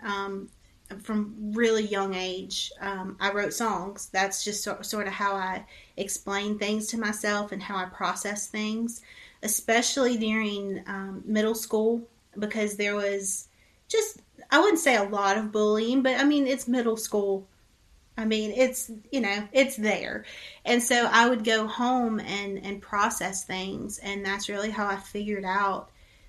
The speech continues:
just how I felt about different things. And also, I was that kid that was very shy, very, um, always in my head <laughs> almost,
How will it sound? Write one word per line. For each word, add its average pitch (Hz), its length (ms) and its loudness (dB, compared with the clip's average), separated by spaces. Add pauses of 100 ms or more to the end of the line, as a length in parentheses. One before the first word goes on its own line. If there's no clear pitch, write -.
(200)
just 277 240 2
how 285 220 8
I 233 80 6
felt 254 320 2
about 190 240 -2
different 196 320 -8
things. 202 400 -4
And 208 100 0
also, 208 720 2 (1500)
I 277 160 10
was 320 180 6
that 269 220 6
kid 240 360 4
that 202 180 2
was 202 140 -6
very 202 380 2
shy, 202 600 2
very, 202 640 -2
um, 202 580 -6 (880)
always 220 400 6
in 226 140 6
my 202 140 4
head 208 440 2
<laughs> - 0 -
almost, 262 800 6